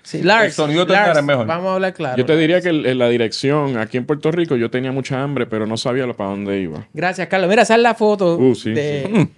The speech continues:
Speaker 1: Eso estuvo épico.
Speaker 3: Mano, pues sí, porque yo touré con ellos unos años antes, ¿verdad? Entonces, el hecho de que yo touré con muchos grupos, pero no siempre sale una relación después de esa gira.
Speaker 1: Ujú.
Speaker 3: Mi banda y ellos tenemos una relación.
Speaker 1: Sí.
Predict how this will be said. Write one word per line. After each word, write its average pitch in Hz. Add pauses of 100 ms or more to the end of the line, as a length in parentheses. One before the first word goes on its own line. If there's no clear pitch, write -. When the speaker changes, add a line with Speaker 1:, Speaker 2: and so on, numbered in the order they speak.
(200)
Speaker 1:
Eso -
estuvo 277
épico. 151 (580)
Speaker 3:
Mano, 151
pues 110
sí, 147
porque 117
yo 135
touré 160
con 160
ellos 151
unos 143
años 139
antes, 104
¿verdad? 117
Entonces, 113
el 117
hecho 143
de 143
que 117 (680)
yo 117
touré 151
con 165
muchos 117
grupos, 117
pero 107
no 120
siempre 147
sale 120
una 113
relación 104
después 98
de 95
esa 92
gira. 117
Speaker 1:
Ujú. 151 (720)
Speaker 3:
Mi 95
banda 110
y 110
ellos 107
tenemos 101
una 95
relación. 92
Speaker 1:
Sí. 151